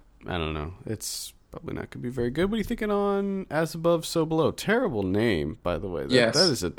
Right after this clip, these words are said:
Speaker 1: awful title. <laughs>
Speaker 2: Correct. Uh, I'm gonna go ahead and say twenty.
Speaker 1: I will say thirty-six. And we also have The November Man.
Speaker 2: Oh, yeah.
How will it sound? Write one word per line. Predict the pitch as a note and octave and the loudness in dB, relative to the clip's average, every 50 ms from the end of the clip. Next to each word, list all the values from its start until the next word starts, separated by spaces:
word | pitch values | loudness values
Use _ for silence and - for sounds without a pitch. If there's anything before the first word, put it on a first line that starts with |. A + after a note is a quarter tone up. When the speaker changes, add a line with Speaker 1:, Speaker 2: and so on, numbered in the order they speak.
| - - | -10 -4
Speaker 1:
awful | - A#2 C3 C#3 C#3 - - F2 | 0 2 2 2 0 -2 -8 -8
title. | - - - G#2 G2+ F#2+ F2+ F2 F#2 - - - - - - - - _ | -8 -6 -6 -4 -2 -2 -2 -2 -4 -4 -4 -4 -4 -4 -6 -8 -20 _
<laughs> | _ _ - | _ _ -8
Speaker 2:
Correct. | - - - - - - - - - - - - _ - - - _ - | -2 2 2 2 4 2 0 -2 -4 -10 -16 -20 _ -20 -20 -20 _ 0
Uh, | - A#2 A2+ A2 A2 A2 G#2+ G2+ | 2 4 6 6 6 6 4 4
I'm | A2 A#2 | 4 4
gonna | B2 A#2+ A#2 | 6 4 4
go | - A#2 | 6 4
ahead | A2+ A#2 A2+ | 4 4 2
and | A2 A2 G#2+ | 0 -2 -2
say | - A2+ G#2+ G2+ G2+ G#2 G#2 G2+ G#2 G#2 G#2 G#2 G#2 G#2+ - - | 0 0 2 4 4 6 4 4 4 2 2 2 0 0 -2 -6
twenty. | - - - - A2+ G#2+ G#2 G2+ G2 F#2+ - - - - - - - - - - - - - - - _ _ _ - - - - - - - - - | -10 -10 -6 -2 -2 0 0 0 -2 -6 -8 -12 -20 -20 -20 -20 -20 -20 -20 -20 -20 -20 -20 -20 -20 _ _ _ -20 -20 -20 -20 -20 -20 -20 -10 -2
Speaker 1:
I | - B2 C#3 D#3 E3+ | 0 2 2 4 2
will | F#3 F3 E3+ E3 | 2 2 0 0
say | E3 - - - D3 C#3 C3+ C#3 C3+ C3+ C#3 C#3 C#3 C3+ - | -2 -2 0 2 4 4 4 4 4 4 4 4 2 0 -2
thirty-six. | - - - - C#3+ D3+ F3 F3+ E3+ - - - - - D3+ C3+ - - - - - - - - - - - - - - - - - - - - - - - - | -8 -6 0 2 2 2 2 0 -2 -4 -4 -4 -2 0 2 2 2 0 -2 -8 -8 -8 -8 -8 -10 -14 -18 -20 -20 -20 -20 -20 -20 -20 -20 -20 -20 -20 -18 -10
And | - G2 A2+ A#2 A#2+ A#2 | -6 -4 -2 0 2 2
we | A#2 A#2 | 2 4
also | A#2 B2+ B2+ - - B2+ B2 | 2 2 0 2 2 2 2
have | B2+ C3 B2 A#2+ A#2+ B2 B2 B2 | 2 2 2 4 2 2 2 2
The | B2 G#2 | 2 4
November | G#2+ G#2 G#2+ G#2+ G#2+ A2 G#2+ C3 E3 D#3 C3+ B2+ A2 | 4 4 2 2 2 4 6 6 6 6 4 4 4
Man. | G2+ G2 G2 F#2+ F#2+ F#2+ F#2+ G2+ A2 A#2+ C3+ C3+ - - _ _ _ - - - _ _ _ - - | 4 2 0 0 0 0 0 0 0 0 -2 -4 -6 -12 _ _ _ -20 -20 -20 _ _ _ 2 4
Speaker 2:
Oh, | C3+ C3+ C#3 C#3 C3+ C#3 C#3 C#3 | 6 8 10 10 10 10 10 8
yeah. | C#3 C#3 C3 A#2+ A2+ G#2+ G#2 A2 A2 - | 8 8 8 8 6 6 6 4 2 0